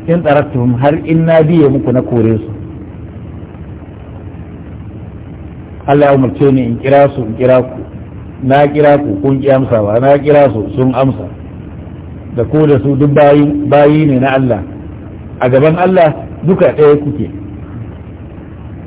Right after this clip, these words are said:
To yanzu kun ce in kore su. Idan na kore su tabbas laifi na yi. In na yi laifi kuma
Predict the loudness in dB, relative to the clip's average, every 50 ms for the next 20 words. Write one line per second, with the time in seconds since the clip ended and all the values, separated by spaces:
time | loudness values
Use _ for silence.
0 | -16 -16 -16 -16 -16 -10 -2 2 4 4 4 4 4 4 2 2 2 2 0 0
1 | 0 2 2 4 4 4 4 2 0 -4 -8 -8 -10 -12 -14 -14 -14 -10 -4 0
2 | 2 4 6 6 6 6 6 6 6 6 4 4 2 2 2 2 2 2 2 4
3 | 2 2 2 2 0 -2 -2 -4 -4 -4 -2 2 2 4 4 4 6 6 6 6
4 | 6 6 6 6 6 4 2 0 0 0 0 2 2 4 2 2